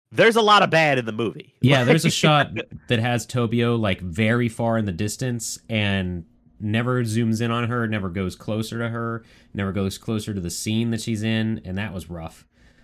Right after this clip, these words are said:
Speaker 2: Um, there's establishing shots, shots that last too long or don't really establish anything. Um,
Speaker 1: Don't make sense. There's establishing scenes that don't
Speaker 2: which
Speaker 1: make
Speaker 2: is weird,
Speaker 1: sense.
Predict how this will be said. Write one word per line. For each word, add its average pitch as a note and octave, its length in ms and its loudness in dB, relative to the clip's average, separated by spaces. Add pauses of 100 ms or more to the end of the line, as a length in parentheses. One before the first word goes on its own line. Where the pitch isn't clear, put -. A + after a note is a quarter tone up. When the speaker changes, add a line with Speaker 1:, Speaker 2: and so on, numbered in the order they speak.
(180)
Speaker 2:
Um, F#2+ 260 -2
there's B2 200 0
establishing B2 600 -4
shots, A#2+ 380 -4 (100)
shots A2+ 400 -4
that G#2+ 160 -6
last G2+ 320 -6
too A2+ 140 -2
long G2 260 -2
or F2 140 -6
don't G2 280 -6
really G#2+ 220 -2
establish F#2+ 500 -6
anything. A2 500 -4 (580)
Um, G2 320 0
Speaker 1:
Don't E2+ 140 0
make E2+ 180 -4
sense. - 540 -6
There's A#2 140 0
establishing B2+ 600 -4
scenes G3 680 -12
that A2 180 -10
don't - 80 0
Speaker 2:
which G3 140 2
Speaker 1:
make F3 120 2
Speaker 2:
is D3+ 100 -4
weird, G3 220 2
Speaker 1:
sense. - 80 -6